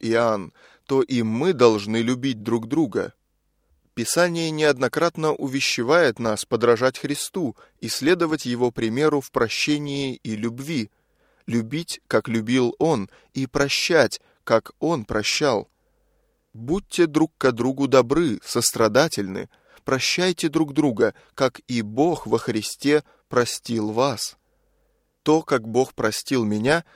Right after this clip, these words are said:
должно стать для меня образцом, примером. Иисус сказал: "Любите друг друга, как я возлюбил вас". Именно этого требует от нас Бог.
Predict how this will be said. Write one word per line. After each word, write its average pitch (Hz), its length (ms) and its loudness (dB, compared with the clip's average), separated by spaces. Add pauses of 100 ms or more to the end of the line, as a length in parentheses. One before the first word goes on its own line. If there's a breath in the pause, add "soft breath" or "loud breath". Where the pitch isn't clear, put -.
(160 soft breath)
должно 131 400 2
стать 160 320 0
для 139 160 -2
меня 139 300 0
образцом, 143 880 0 (240)
примером. 120 680 0 (640)
Иисус 117 420 -2
сказал: 131 500 2 (300 soft breath)
"Любите 131 560 0
друг 120 240 -2
друга, 117 420 2 (220)
как - 260 -4
я 147 240 2
возлюбил 113 560 0
вас". 123 400 -2 (920)
Именно 131 560 0
этого 160 420 0
требует 113 540 0
от 113 180 -2
нас 107 220 -4
Бог. 123 440 -2